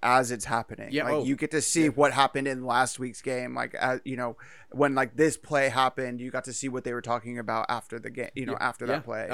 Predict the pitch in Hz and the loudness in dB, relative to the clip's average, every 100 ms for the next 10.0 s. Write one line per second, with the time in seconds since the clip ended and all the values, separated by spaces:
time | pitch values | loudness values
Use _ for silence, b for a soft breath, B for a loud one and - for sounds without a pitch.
0 | 139 135 139 135 160 131 120 113 - 127 | 2 2 0 2 2 2 0 -2 -2 -2
1 | 123 - 135 120 113 107 110 110 123 117 | -2 -2 2 2 0 -2 -4 -4 -4 -4
2 | 104 - 123 120 120 110 98 - 127 110 | -4 -4 -4 -4 -4 -6 -8 -4 -4 -2
3 | - 135 120 90 85 113 101 107 95 113 | -4 -6 -4 -8 -6 -6 -4 -6 -8 -8
4 | 127 110 104 117 123 120 110 104 107 - | -8 -8 -6 -4 -2 -2 -2 -4 -8 -8
5 | 123 113 101 b b b b 127 123 120 | -6 -6 -6 b b b b -4 -2 0
6 | 120 - 120 104 123 113 107 104 107 135 | -2 0 -2 2 0 0 -2 -2 0 0
7 | 117 104 87 95 - 107 85 - - 110 | 0 -2 -4 -8 -10 -10 -10 -12 -8 -6
8 | 104 127 113 110 120 - 113 104 104 - | -4 -4 -4 -6 -10 -6 -6 -4 -8 -8
9 | 120 110 107 110 110 - 127 131 117 | -8 -6 -8 -8 -10 -8 -6 -6 -8